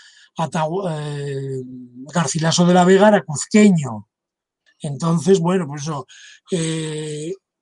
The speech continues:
un hombre, por ejemplo, que se basa en informes de Quito, como es, eh, Fernando Montesinos, era un cura español, pero que utiliza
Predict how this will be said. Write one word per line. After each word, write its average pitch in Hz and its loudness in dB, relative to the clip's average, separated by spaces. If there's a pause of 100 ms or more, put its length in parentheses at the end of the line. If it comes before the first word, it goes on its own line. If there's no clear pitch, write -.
(220)
un 180 2
hombre, 185 4
por 190 2
ejemplo, 185 2
que 160 -2
se 151 -2
basa 180 0
en 185 2
informes 185 0
de 185 0
Quito, 180 0
como 143 -6
es, 170 0
eh, 165 -6 (480)
Fernando 185 0
Montesinos, 190 2 (180)
era 143 -8
un 127 -12
cura 143 -10
español, 160 -4 (400)
pero 196 6
que 202 4
utiliza 190 4